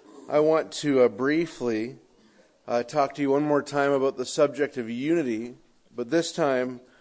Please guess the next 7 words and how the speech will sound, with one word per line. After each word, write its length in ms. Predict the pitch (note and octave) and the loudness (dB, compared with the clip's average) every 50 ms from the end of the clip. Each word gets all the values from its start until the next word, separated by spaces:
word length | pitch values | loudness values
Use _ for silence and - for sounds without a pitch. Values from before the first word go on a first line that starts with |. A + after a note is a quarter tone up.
| _ _ _ _ _ _ _ - | _ _ _ _ _ _ _ -18
specifically 760 | - - - D#3 C#3+ - - E3+ D#3 C3 E3 - E3 D#3+ D3+ | -16 -12 -8 -8 -6 -4 -2 -2 -2 -2 -2 -2 0 0 0
about 260 | D3 C3+ C#3+ C3+ - | 2 2 2 0 2
the 100 | D3 C3+ | 0 -2
wisdom, 760 | B2+ B2 B2+ D3 D#3+ E3+ E3+ D#3 C#3+ C3 C3 C3+ A2 F2+ E2 D#2 - _ _ _ _ _ - - - - - - - - - _ - _ _ _ _ _ _ _ _ _ _ _ - | 0 0 0 4 4 4 4 4 2 -2 -4 -4 -4 -6 -8 -14 -20 _ _ _ _ _ -18 -18 -16 -16 -18 -18 -20 -20 -20 _ -20 _ _ _ _ _ _ _ _ _ _ _ -8
wisdom 640 | B2+ C3+ D#3 E3+ F3+ F3+ E3 D3 C3+ D#3 C3 B2 B2 | 0 4 6 8 8 8 6 4 2 2 2 2 0
we 80 | B2+ | -2
need, 360 | B2 B2 B2+ A#2+ A2 G2 F2+ | -2 -2 -2 -2 -4 -4 -8